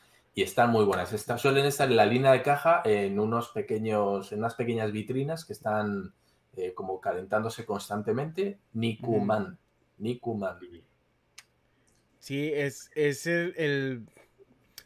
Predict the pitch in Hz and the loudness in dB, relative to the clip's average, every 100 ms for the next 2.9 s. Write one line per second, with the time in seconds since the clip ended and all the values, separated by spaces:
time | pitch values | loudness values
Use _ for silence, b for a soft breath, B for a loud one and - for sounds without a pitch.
0 | - 147 147 165 185 220 170 160 170 185 | -2 0 0 0 2 2 0 -2 -4 -6
1 | - 196 180 143 147 170 151 131 151 147 | -10 -6 -6 -4 -6 -4 -6 -6 -6 -8
2 | 139 127 131 143 160 - - 117 110 | -8 -8 -8 -8 -10 -12 -14 -12 -12